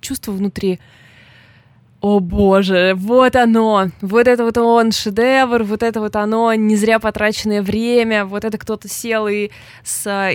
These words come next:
каким-то диким талантом и умом что-то для меня написал». Это такая огромная радость. И, ам, конечно, я не особо-то ожидала этого от романа, потому что, несмотря на довольно интересный синопсис,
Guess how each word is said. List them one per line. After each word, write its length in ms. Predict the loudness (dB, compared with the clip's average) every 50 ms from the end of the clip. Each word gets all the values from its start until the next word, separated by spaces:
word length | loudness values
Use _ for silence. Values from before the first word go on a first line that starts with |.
| -6 -8
каким-то 440 | -12 -14 -10 -8 -8 -8 -8 -8
диким 340 | -10 -8 -8 -10 -10 -8 -8 -4
талантом 460 | -2 -2 0 0 0 -2 -2 -2 0
и 40 | 0
умом 500 | 0 0 0 0 0 2 0 0 0 -2
что-то 240 | -6 -6 -8 -8 -6
для 160 | -2 -2 -2
меня 240 | 0 -2 -2 -2 -2
написал». 600 | -4 -4 -6 -8 -10 -8 -6 -4 -2 -2 -2 -2 -4
Это 200 | -4 -4 -4 -4 -4
такая 400 | -6 -6 -4 -2 -2 0 0 0
огромная 460 | 0 0 0 0 0 0 0 0 0
радость. 460 | 0 0 0 0 -2 -2 -6 -8 -10 -18 -20 -20 -20 -20 -20 -18 -12
И, 640 | -8 -4 -4 -2 -2 -2 -2 -2 0 0 -2 -2 -4 -8 -16 -20 -20 -16
ам, 680 | -10 -8 -6 -4 -4 -4 -6 -6 -8 -8 -10 -12 -14 -16 _ _
конечно, 720 | -8 -6 -4 -2 -2 -2 -4 -2 -2 -2 0 0 0 -2 -6 _ _ _ _ _ _ _ _ _ _ -8
я 380 | -6 -2 0 0 0 0 -2 -4 _ _ _ -2
не 160 | 0 2 2
особо-то 420 | 2 2 2 0 0 0 0 0 0
ожидала 500 | 0 0 -2 -2 0 2 2 4 4 2
этого 300 | 2 0 -2 -4 -6 -6
от 100 | -4 -4
романа, 340 | -2 -2 0 0 0 0 -2
потому 300 | -4 -6 -4 -2 -2 -2
что, 320 | -4 -4 -4 -2 -2 0
несмотря 500 | 0 -2 -2 -2 -4 -4 -2 0 0 0
на 280 | 2 2 0 0 -2 -4 -8 _ _ _ _ _ _ _ _ _ _ _ _ _ _ _ _ -2
довольно 320 | 0 2 2 2 4 4
интересный 500 | 2 0 0 0 -2 -2 -2 -2 -4 -4
синопсис, 560 | -4 -2 -2 -2 -2 -2 -4 -8 -10 -10 -10